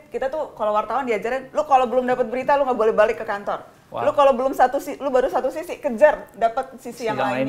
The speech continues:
Speaker 2: lainnya. Hmm.
Speaker 1: Jadi ketangguhan untuk ngejar sampai dapat itu menurutku skill yang juga didapatkan dan, eh, dimiliki oleh banyak wartawan, dan itu berguna banget sih untuk kita yang lagi jatuh bangun membangun perusahaan.
Speaker 2: Kira-kira kalau skill kayak tadi gitu ya, eh,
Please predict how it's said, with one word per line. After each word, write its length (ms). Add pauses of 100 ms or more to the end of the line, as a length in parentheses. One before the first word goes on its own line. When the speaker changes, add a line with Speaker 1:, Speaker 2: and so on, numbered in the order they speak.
Speaker 2:
lainnya. 80
Hmm. 320
Speaker 1:
Jadi 180 (160)
ketangguhan 840
untuk 240
ngejar 320
sampai 320
dapat 480
itu 160
menurutku 480
skill 400
yang 160
juga 320 (680)
didapatkan 720
dan, 260
eh, 320
dimiliki 460
oleh 160
banyak 240
wartawan, 720
dan 200
itu 300
berguna 460
banget 260
sih 140
untuk 180
kita 220
yang 160
lagi 320
jatuh 260
bangun 300
membangun 340
perusahaan. 540 (100)
Speaker 2:
Kira-kira 380
kalau 180
skill 320
kayak 220
tadi 400
gitu 260
ya, 160
eh, 380